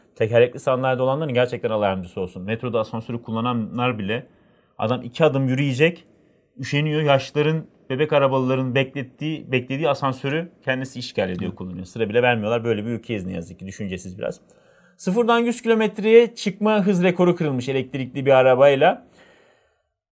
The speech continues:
Speaker 1: Green neydi tam olarak projenin? Green Team.
Speaker 2: Green Team.
Speaker 1: Yeşil takım. Stuttgart Üniversitesi öğrencileri tarafından, tabii ki öğretmenleri de yardımcı olmuştur. Sadece
Speaker 2: <laughs>
Speaker 1: öğrenciler
Speaker 2: Tabii
Speaker 1: takım
Speaker 2: canım.
Speaker 1: oluşturmamışlardır ama geliştirilen elektrikli araba arkadaşlar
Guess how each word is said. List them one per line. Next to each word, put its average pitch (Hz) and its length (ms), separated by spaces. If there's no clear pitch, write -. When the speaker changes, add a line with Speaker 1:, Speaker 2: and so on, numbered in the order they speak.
Speaker 1:
Green 240 680
neydi 180 420
tam 170 160
olarak 143 360
projenin? 139 560
Green 185 280
Team. 101 240
Speaker 2:
Green 120 240
Team. 117 160
Speaker 1:
Yeşil 139 320
takım. 120 540
Stuttgart 156 720
Üniversitesi 147 800
öğrencileri 139 580
tarafından, 117 680
tabii 117 240
ki 123 60
öğretmenleri 110 520
de 101 40
yardımcı 98 400
olmuştur. 98 300
Sadece - 320
Speaker 2:
<laughs> - 40
Speaker 1:
öğrenciler 90 340
Speaker 2:
Tabii 104 100
Speaker 1:
takım 101 140
Speaker 2:
canım. 101 120
Speaker 1:
oluşturmamışlardır 101 800
ama 135 160
geliştirilen 143 560
elektrikli 160 560
araba 175 260
arkadaşlar 113 640